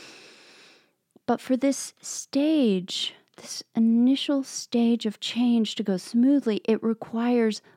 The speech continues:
letting go and allowing whatever needs to fall apart to fall apart. And most people are not evolved enough to surrender to this natural part of the process. Most people will fight it,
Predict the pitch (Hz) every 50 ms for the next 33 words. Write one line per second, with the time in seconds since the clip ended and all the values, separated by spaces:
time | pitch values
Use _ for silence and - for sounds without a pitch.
0 | _ - 208 202 196 180 190 190 185 180 180 - - - _ _ _ _ _ _
1 | _ _ - - - - 277 - - 220 214 214 208 202 202 202 202 208 208 214
2 | 226 233 226 214 190 175 170 180 190 - - - 196 196 185 190 202 220 240 277
3 | 294 294 285 277 262 254 254 - - - - 226 202 - - 220 214 220 220 208
4 | - - - 196 196 190 185 185 - - _ _ _ _ _ _ - 214 196 -
5 | - 170 170 185 185 - - - - - - _ _ _ _ _ _ _ _ _
6 | _ _ - - _ _ 240 247 247 247 247 247 262 285 330 392 - - - -
7 | - 392 392 403 - 349 285 - - 262 262 262 254 - - 240 214 214 233 220
8 | 226 240 262 269 269 262 - 240 226 214 208 208 202 - - - 233 208 - -
9 | - 214 202 196 202 208 214 220 247 214 233 202 185 - 196 - - - - -
10 | - - _ - 226 202 190 196 196 202 - - - 190 190 185 190 190 190 -
11 | - - 190 175 170 - 202 170 165 165 170 180 165 - - 285 349 330 - -
12 | - - - - - - - - _ _ _ _ _ _ _ _ _ 202 202 208
13 | 220 226 233 233 226 - - - - 233 226 214 - 220 214 202 196 196 196 -
14 | - - - 185 170 170 - 185 190 - - -